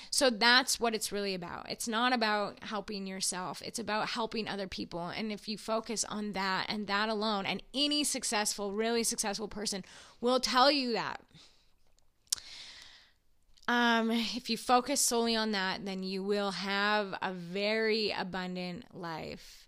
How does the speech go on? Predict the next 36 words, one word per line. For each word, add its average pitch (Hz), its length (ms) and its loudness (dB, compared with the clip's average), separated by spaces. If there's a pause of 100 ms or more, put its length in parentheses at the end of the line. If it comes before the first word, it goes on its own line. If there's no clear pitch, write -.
and 190 140 -4
you 190 100 -6
will 196 60 -6
have 190 280 -4
lots 190 640 0
of 170 100 0
success, - 500 -2
whatever 208 420 2
success 208 480 2
means 202 260 -2
to 202 100 -4
you. 190 280 4
But 202 220 2 (360)
if - 240 2
you're 220 220 4
asking 262 440 4
yourself 233 400 0
those 208 200 -2
questions 202 500 -2
about, 185 220 -2
like, 185 140 -4
"What 202 240 0
is 202 80 -4
it 196 80 -4
all 196 160 -4
for? 185 420 -6
What's 190 260 -4
in 196 80 -4
it - 140 -10
for 208 120 -8
me?" 196 420 -2 (360)
Um, 202 640 2 (640)
you 233 240 -2
know, 214 220 0
it's 190 200 0
important 247 920 -2